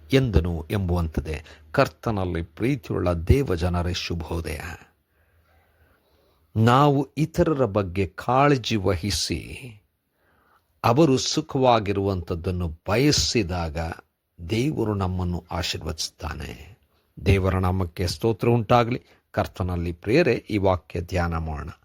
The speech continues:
ಈ ದಿನದ ವಾಕ್ಯ ಧ್ಯಾನದ ಶೀರ್ಷಿಕೆ ಇತರರ ಬಗ್ಗೆ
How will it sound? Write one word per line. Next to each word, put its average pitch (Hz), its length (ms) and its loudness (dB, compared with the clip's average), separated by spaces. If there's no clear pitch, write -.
ಈ 196 140 2
ದಿನದ 151 300 4
ವಾಕ್ಯ 110 480 4
ಧ್ಯಾನದ 92 680 2
ಶೀರ್ಷಿಕೆ 110 800 2
ಇತರರ 139 420 4
ಬಗ್ಗೆ 95 520 -2